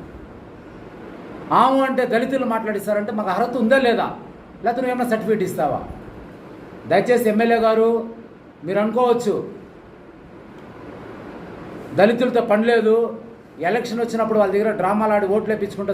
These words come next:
చాలు అనుకుంటా ఉన్నారు. దళితులందరూ కూడా ఆలోచన చేశారు, మీరు దళితులకు అన్ని మోసాలే చేశారని. దళితులకు ఉన్నటువంటి ఇరవై ఏడు ఎస్సీ పథకాలన్నీ కూడా తీయేసిన, సబ్ ప్లాన్ నిధులన్నీ తీయేసినారు, పథకాలన్నీ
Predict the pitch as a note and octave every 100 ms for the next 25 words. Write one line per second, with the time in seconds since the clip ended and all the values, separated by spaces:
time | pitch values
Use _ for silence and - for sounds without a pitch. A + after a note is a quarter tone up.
0 | - G3 F#3+ F#3 E3+ F3 D#3 C#3+ A#2 -
1 | - - - - - - - - - -
2 | D3+ A3+ A#3+ A3+ A3 G#3 A3 F#3+ A3 A#3
3 | G#3+ G#3 G#3 G#3 G3+ G3+ F#3+ F3+ G3 G#3
4 | G#3 F#3+ G3 F#3+ G3 G3 G#3 G3+ F#3+ F#3+
5 | F#3 F#3 F#3+ G3 G3 - - - - -
6 | - - - - - B2 G3+ A#3 B3 A#3
7 | A3+ A3 G3+ G3 G#3+ A3 G#3+ G3+ G3 -
8 | A#3 A3 G#3 G#3+ G3+ G#3 G3+ G3 G#3 G3+
9 | G3 F3+ F#3 F3+ G3+ F#3+ G3 F#3 F#3 F#3
10 | G3 F#3+ G3 F#3+ G3 F#3+ F#3 F#3+ - -
11 | - - - F3+ F#3+ G#3 G#3